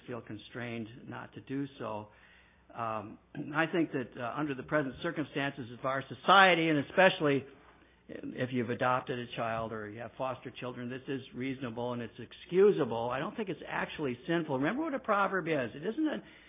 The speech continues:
it isn't a, a law like the Ten Commandments, but it's, it's telling us, it's giving us wisdom. It says here, "If you spare your rod, you're acting as though you hate your son." So, I mean, it's giving us the wisdom of that. Sparing your rod is not a good idea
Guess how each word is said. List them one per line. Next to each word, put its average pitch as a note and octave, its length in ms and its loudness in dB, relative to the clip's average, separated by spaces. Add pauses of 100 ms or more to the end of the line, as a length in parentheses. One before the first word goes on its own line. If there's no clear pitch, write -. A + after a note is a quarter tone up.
(140)
it G3 120 -6
isn't D4+ 240 2
a, D3+ 420 2
a C#3+ 60 2
law F3 300 6
like D#3 240 4
the D3 80 -4
Ten D3+ 240 -2
Commandments, B2+ 640 -4 (1040)
but D#3 320 0
it's, D#3 180 -6 (260)
it's D#3 140 -4 (140)
telling A3 320 0
us, E3+ 60 -2 (140)
it's F3 120 -14
giving D4 200 -2
us D#3+ 120 -4
wisdom. C3+ 540 0
It A2+ 160 -12
says A3+ 240 0
here, F3+ 300 4 (360)
"If D#3+ 140 -6
you D#3 100 2 (160)
spare C4 280 6
your F#3+ 180 2
rod, E3+ 300 4
you're E3 100 2
acting G#3+ 380 2
as E3 120 0
though F3+ 100 4
you D#3+ 160 2
hate D#3 220 -4
your B2+ 160 -8 (140)
son." G#2+ 200 -6 (420)
So, D#3+ 80 2
I E3+ 80 4
mean, F3+ 180 -2
it's F3 240 -6
giving D4+ 260 0
us A3 160 0
the E3+ 80 2
wisdom D3 480 0
of G2+ 140 -10
that. A2+ 300 -16 (180)
Sparing C4 320 0
your G#3 120 0
rod E3 260 4
is C#3+ 80 -4
not D3+ 180 0
a C3+ 40 -6
good C3+ 180 -4
idea A#2 560 -4